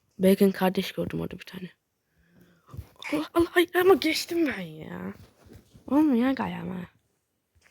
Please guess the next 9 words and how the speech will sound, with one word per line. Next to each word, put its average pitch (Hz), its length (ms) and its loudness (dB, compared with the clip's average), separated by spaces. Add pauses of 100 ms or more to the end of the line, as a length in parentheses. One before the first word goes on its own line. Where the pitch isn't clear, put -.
(480)
Geçtim 294 440 -4
arkadaşlar. 208 540 -2
Ben 226 120 4
çok 262 300 -8
proyumdur. 180 520 -4 (800)
Herkes, - 280 -10 (380)
Allah. 294 360 -2 (600)
Geçtim, 226 320 4
geçtim, 202 280 0